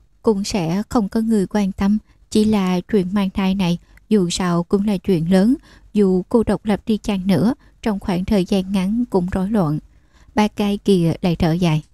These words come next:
"Có vấn đề gì? Nói chuyện với người nhà thật tốt." "Người nhà, người nhà của cô ở đâu ra?" Khương Hiểu Khê cầm lấy khăn giấy,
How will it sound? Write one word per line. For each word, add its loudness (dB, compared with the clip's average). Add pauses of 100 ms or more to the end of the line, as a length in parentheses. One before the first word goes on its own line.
(460)
"Có 0
vấn -2
đề 0
gì? -2 (340)
Nói 0
chuyện 0
với 2
người 2
nhà -2
thật -6
tốt." 0 (640)
"Người -2
nhà, 0 (360)
người 2
nhà 0
của -2 (100)
cô 0
ở 0
đâu -2
ra?" 0 (680)
Khương 4
Hiểu 2
Khê -2
cầm -2
lấy 0
khăn -4
giấy, 0